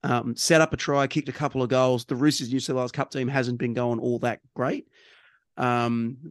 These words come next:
but yeah, I, I, I think, I think he'll be back in first grade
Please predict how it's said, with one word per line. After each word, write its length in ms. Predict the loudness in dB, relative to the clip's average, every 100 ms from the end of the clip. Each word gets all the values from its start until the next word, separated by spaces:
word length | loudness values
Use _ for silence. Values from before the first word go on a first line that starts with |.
| _ -4
but 240 | -2 -2 _ _ _ _ _ _ _
yeah, 160 | -6 -6 -12 _
I, 140 | 2 4
I, 240 | 6 6
I 40 | 6
think, 180 | 6
I 100 | 6
think 120 | 6 6
he'll 120 | 4
be 100 | 4
back 180 | 2 -2
in 60 |
first 300 | -4 -4 -2
grade 100 | -2